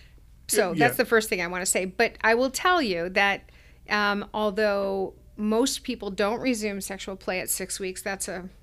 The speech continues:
Speaker 1: wives or, wife or husband tales or some kind of tales, I don't
Speaker 2: Right.
Speaker 1: know, from
Speaker 2: <laughs>
Speaker 1: the yesteryear.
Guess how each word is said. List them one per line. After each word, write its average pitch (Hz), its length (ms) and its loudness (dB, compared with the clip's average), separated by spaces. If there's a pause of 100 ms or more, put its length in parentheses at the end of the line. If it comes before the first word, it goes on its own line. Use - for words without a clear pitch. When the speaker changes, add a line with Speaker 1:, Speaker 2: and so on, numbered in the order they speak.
(360)
Speaker 1:
wives 180 400 -8
or, 175 40 -10
wife 185 300 -2
or 170 160 -4
husband 185 420 -4
tales 170 320 -4
or 156 80 -12
some 196 160 -4
kind 185 220 -6
of 139 60 -10
tales, - 380 -8
I - 20 -10
don't - 160 0
Speaker 2:
Right. 123 80 2
Speaker 1:
know, 170 100 -2
from 180 300 -4
Speaker 2:
<laughs> - 0 -
Speaker 1:
the 185 80 0
yesteryear. 185 520 2